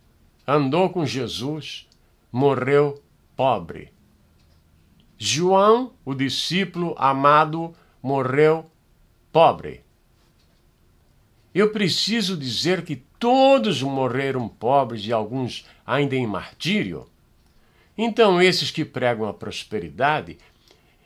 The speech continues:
eles são os grandes mentirosos. Porque eles dizem, "Deus dá, Deus dá." Ou Deus dá,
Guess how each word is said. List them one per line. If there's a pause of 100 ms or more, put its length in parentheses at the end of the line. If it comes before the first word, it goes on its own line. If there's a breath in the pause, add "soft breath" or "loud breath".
(180 soft breath)
eles
são
os
grandes
mentirosos. (1300)
Porque
eles
dizem, (120)
"Deus
dá, (180)
Deus
dá." (260 soft breath)
Ou
Deus
dá,